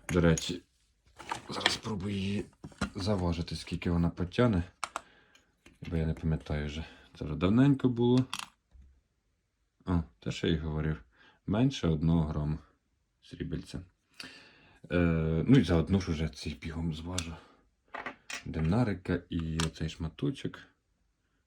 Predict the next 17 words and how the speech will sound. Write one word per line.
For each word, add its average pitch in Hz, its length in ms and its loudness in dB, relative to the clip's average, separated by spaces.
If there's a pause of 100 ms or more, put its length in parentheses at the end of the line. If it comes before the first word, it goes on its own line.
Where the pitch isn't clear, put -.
(100)
Два 85 220 -2
сімдесят - 540 -6
сім. - 160 -10 (420)
Так, - 220 -4 (100)
все, - 280 -2 (180)
все, - 320 -6
все, - 220 -10
все, - 240 -6
зваження. 78 640 2 (800)
Зважені 87 540 6
щасливі 87 580 0 (280)
<laughs> - 260 -14
закінчилися. 87 1080 2
Те - 240 2
туди 110 260 0
в 76 60 2
сторону 156 460 6